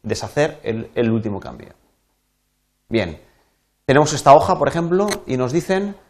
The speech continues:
que cambiemos el contenido de la celda dos, que vemos que es un valor introducido, es un valor numérico dos. En la celda A uno tenemos un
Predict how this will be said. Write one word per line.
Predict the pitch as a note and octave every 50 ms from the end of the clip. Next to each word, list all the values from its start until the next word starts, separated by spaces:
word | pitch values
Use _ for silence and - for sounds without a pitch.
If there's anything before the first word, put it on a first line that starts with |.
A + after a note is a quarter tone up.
| _ _ _ _ _ _ _ _ _ _ _ _ _ _ _
que | - E3 F3 E3+ -
cambiemos | - D3 C3 C3 C3+ D#3 D#3 E3+ - C#3
el | A#2+
contenido | - B2 A#2 B2 C3+ D3 C#3+ B2
de | A2+
la | G#2+ G#2+
celda | - - D#3 D3 C3+ A2+ A#2
dos, | A#2+ E3+ F3+ -
que | - A#2
vemos | A#2+ B2+ B2 -
que | - C#3+
es | -
un | E3 D3+ C#3 A#2+
valor | A#2+ A#2+ C#3 D3+ C#3+ C3
introducido, | A#2+ A2+ A2 A#2 G#2+ G#2 G2 - - C3 C3+ E3 F#3+ A#3 A3 - _ _
es | G#2+ -
un | G2 G2 F#2+ F#2+
valor | F#2+ F#2+ G2 F#2+
numérico | F#2+ G2 G2+ G2 F#2+ F#2+ F#2+
dos. | G#2+ C#3+ F3+ G#3+ - - - - _ _ _ _ _ _ _ _ _ _ _
En | - G2
la | F2+ -
celda | - B2 A2 G2+ G2+ F#2+
A | - - G2+ G#2
uno | A2 A#2+ A#2 G#2+ F#2 F2 - -
tenemos | _ G#2+ G2+ A2 G#2+ G2 F2 - - _
un | B2 B2 A#2+ A2 G#2+ A#2